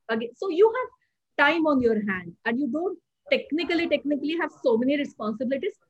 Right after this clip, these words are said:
I mean, I'm making a very general statement, but okay, रिस्क लेना चाहते हो तो बहुत सारे लोग ले पाएंगे शायद, और नहीं भी ले पाएंगे, कोई बात नहीं। आप, आप अगर मार्केटिंग डिपार्टमेंट में काम कर रहे हो और आपका कहीं पे लगाव थोड़ा नंबर्स के साथ, फाइनेंस के साथ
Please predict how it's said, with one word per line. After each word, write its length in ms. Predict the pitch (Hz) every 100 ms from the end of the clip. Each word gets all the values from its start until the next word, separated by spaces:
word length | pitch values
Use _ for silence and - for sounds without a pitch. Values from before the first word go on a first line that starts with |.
| 214
I 40 |
mean, 120 | 220
I'm 80 | 208
making 260 | 214 233 269
a 40 |
very 220 | 277 339 208 202
general 280 | 180 226 320
statement, 540 | - 285 277 302 453 - _ _ _
but 140 | 370 440
okay, 220 | 453 415
रिस्क 260 | 370 403 -
लेना 300 | 311 302 349
चाहते 420 | - 277 277 320
हो 160 | 330 320
तो 220 | 320 320
बहुत 360 | 254 294 415
सारे 240 | - 254 220
लोग 280 | 208 180 - _ _ - 262
ले 240 | 294 339
पाएंगे 500 | - - 190 202 190
शायद, 380 | - 208 190 - _ _ - _ _ -
और 100 | 311
नहीं 280 | 330 349 427
भी 100 | 381
ले 160 | 285
पाएंगे, 320 | 208 208 185 190
कोई 260 | - 349
बात 280 | 403 302 208
नहीं। 100 | 196 - _ _ -
आप, 300 | 240 - - _ -
आप 220 | 269 339
अगर 180 | 339 330
मार्केटिंग 460 | 277 226 226 294 294
डिपार्टमेंट 480 | 226 226 220 254 254
में 120 | 262
काम 240 | 254 294
कर 180 | 254 190
रहे 100 | 180
हो 180 | 175 - -
और 160 | 214 -
आपका 380 | 220 254 - 294
कहीं 420 | - 233 262 269
पे 100 | 262
लगाव 400 | 262 196 220 240 247
थोड़ा 160 | 240
नंबर्स 420 | 233 202 208 240
के 100 | -
साथ, 220 | 233 220 208
फाइनेंस 460 | - 214 196 214
के 120 | 220
साथ 240 | 226 214